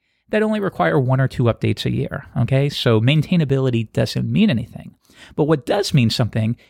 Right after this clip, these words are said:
is changeability. How easy is this component or this class or, or this thing to change given the possibility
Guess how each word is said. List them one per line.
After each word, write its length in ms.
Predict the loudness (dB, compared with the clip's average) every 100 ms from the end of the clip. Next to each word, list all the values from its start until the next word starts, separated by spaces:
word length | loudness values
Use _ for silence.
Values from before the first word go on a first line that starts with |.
| -4
is 180 | -4 -4
changeability. 960 | -6 2 4 4 2 -2 -6 -12 -16 _ _ _ -10
How 240 | -6 -6 _ -4
easy 600 | -2 0 -2 -4 -6 _ _ 0
is 200 | 0 2
this 240 | -2 -2
component 600 | -4 -4 0 2 4 2
or 80 | 0
this 180 | -4 -8
class 600 | -4 0 0 0 -2 -4
or, 160 | -6 0
or 140 | 2
this 240 | 2 0
thing 380 | -2 -2 -2 -4 -6 _
to 100 | -8
change 800 | -8 -6 -4 -2 -2 -2 -4 -8 _ _ -2
given 280 | -2 0
the 60 | -2
possibility 800 | 0 0 0 0 0 2 0 -2